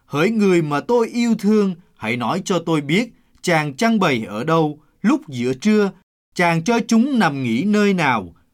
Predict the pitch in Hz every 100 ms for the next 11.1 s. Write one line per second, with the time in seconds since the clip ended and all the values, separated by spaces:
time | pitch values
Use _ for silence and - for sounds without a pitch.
0 | - 160 151 226 226 226 226 226 226 -
1 | 135 208 220 190 131 131 127 117 110 117
2 | 170 - 196 233 226 208 196 196 196 196
3 | 190 170 131 110 - 107 - 220 226 139
4 | 92 - - 113 92 82 _ _ _ _
5 | _ 151 165 160 226 233 226 170 139 139
6 | 123 104 131 202 - 139 113 110 110 90
7 | 82 _ _ - 160 208 262 185 135 127
8 | 220 220 226 302 - _ _ _ 165 170
9 | 254 214 185 165 147 220 240 226 285 302
10 | 220 220 214 233 269 185 139 127 107 151